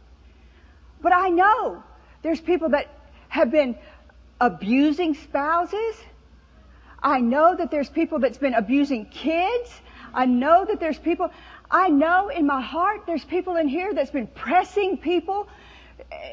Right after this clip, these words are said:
and on the internet, pressing people to have sex with them. And it ain't gonna be long to where that person that's needing to have sex so bad they're gonna have raped somebody and they're gonna be in jail.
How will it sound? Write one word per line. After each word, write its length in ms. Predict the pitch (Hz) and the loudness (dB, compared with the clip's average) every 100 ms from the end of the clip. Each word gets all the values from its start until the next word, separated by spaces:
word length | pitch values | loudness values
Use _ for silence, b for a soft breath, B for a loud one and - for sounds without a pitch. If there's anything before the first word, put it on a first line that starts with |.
| - | -6
and 180 | 294 262 - - - | -2 -2 -4 -16 -4
on 180 | 311 381 | 0 2
the 160 | 381 339 | 2 0
internet, 540 | 381 370 392 - - | 2 2 2 0 -8
pressing 520 | - 339 415 - 330 | 2 4 4 2 -2
people 320 | 285 359 427 | 0 -4 -4
to 80 | 392 | -4
have 220 | 269 302 | -4 -4
sex 380 | - 330 359 359 | -2 0 0 -2
with 160 | 330 381 | -6 -4
them. 140 | 440 453 B B B | -4 -8 B B B
And 120 | - 359 | 0 0
it 100 | 440 523 | 0 -4
ain't 80 | 392 | -4
gonna 160 | 403 | -4
be 160 | 339 392 | 0 2
long 320 | 359 466 453 | 2 2 -2
to 80 | - | -4
where 400 | 320 330 349 370 B B B - | 2 4 4 2 B B B 2
that 240 | 339 - | 2 2
person 420 | 294 403 440 403 | -2 -2 0 2
that's 220 | 320 277 | 2 2
needing 340 | 302 370 370 320 | 2 2 2 2
to 80 | 349 | 2
have 320 | 339 339 240 - | 2 2 0 -8
sex 500 | - - 508 494 - - | -10 -6 -6 -8 -12 2
so 280 | 415 440 | 2 4
bad 420 | 233 349 453 403 339 B B B B - - | 2 2 4 2 -2 B B B B -18 -6
they're 240 | 302 508 | -2 2
gonna 200 | 480 440 | 2 2
have 140 | 349 | 0
raped 300 | 330 392 466 - | 2 2 2 -4
somebody 400 | 359 285 269 226 | -2 0 0 0
and 100 | 226 | 0
they're 100 | 359 | -2
gonna 160 | 480 466 | -2 0
be 160 | 415 | 0
in 100 | 427 | 0
jail. 380 | 392 381 453 - | 0 0 0 -6